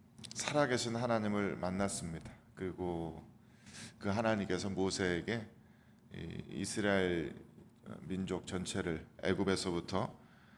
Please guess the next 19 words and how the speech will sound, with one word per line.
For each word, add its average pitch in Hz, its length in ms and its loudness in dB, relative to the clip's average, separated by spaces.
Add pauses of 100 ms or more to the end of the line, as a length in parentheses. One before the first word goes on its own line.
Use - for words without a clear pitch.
(240)
인도하여 98 520 4
내라, 85 600 0
이런 82 400 -6
명령을 92 400 4
주시죠. - 420 -6 (1900)
한 123 540 -2
인간으로서 110 880 2 (580)
쉽게 - 300 -4
생각할 127 460 0
수 117 160 2
없는 110 160 0
압도적인 107 920 4
명령입니다. 92 1400 0 (1700)
삼 131 260 0
장 120 140 6
십일 135 240 4
절 135 140 6
말씀 110 260 6
보면 113 400 2